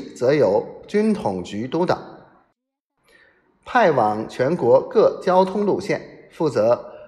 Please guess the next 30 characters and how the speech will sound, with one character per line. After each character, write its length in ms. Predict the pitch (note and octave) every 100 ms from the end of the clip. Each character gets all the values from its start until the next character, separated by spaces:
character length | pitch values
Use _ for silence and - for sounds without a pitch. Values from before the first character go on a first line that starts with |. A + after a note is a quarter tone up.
| -
阻 200 | - B2
挠 240 | A#2+ C3 F3+
共 380 | A#3+ A3 C3
军 260 | A#2 F3 E3+
侵 240 | - G#3+
袭， 480 | G3+ F2 E2+ - - -
维 180 | A2
护 380 | C3+ D#3 - -
交 320 | - D3 C#3+ C#3+
通 240 | C#3+ B2+ -
安 200 | D3+ D3+
全。 220 | - - - _ _ _ _ _ _ _ _ _ - - _ _
这 380 | - A#3+ F3+ B2+
是 200 | - C3
一 160 | A2 C3
件 240 | D#3 B2+ - - - - _
繁 440 | - G#2+ A2 D#3
杂 340 | F3 G2+ G#2+ A2+
艰 360 | A#2+ E3+ F3
巨 180 | F3 C3
的 140 | D#2 -
大 260 | B2+ F#2+
事。 180 | - - - - _ _ _ _ _ _ _
戴 160 | - F#3
笠 160 | D3+ B2
发 220 | F3+ E3+
出 160 | G3
指 200 | F#3+ G3
示， 480 | - F3 E3+ - - - - -
派 300 | - G#3 D#3